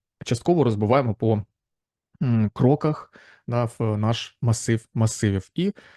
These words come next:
звертаємося до кожного елементу, який здобуваємо. Тобто в елемент вже сюди заходить один, два, три, да, і так далі.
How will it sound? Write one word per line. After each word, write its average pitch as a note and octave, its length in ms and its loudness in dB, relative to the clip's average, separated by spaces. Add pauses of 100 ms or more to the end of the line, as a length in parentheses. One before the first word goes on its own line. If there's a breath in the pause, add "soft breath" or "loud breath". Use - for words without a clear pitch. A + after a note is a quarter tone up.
(200 loud breath)
звертаємося B2+ 760 0
до A#2 260 0
кожного A2+ 600 -2
елементу, A2+ 540 -2
який A2 400 -2
здобуваємо. G2+ 640 -2
Тобто A2+ 260 -10
в G#2+ 60 0
елемент A#2 460 2
вже G#2+ 180 -4
сюди A2+ 300 -2
заходить G#2 480 -2 (300 loud breath)
один, B2 420 0
два, A2 260 -2
три, G#2+ 320 0
да, G#2 200 -2
і A2 60 -2
так G#2+ 160 -4
далі. F#2+ 260 -4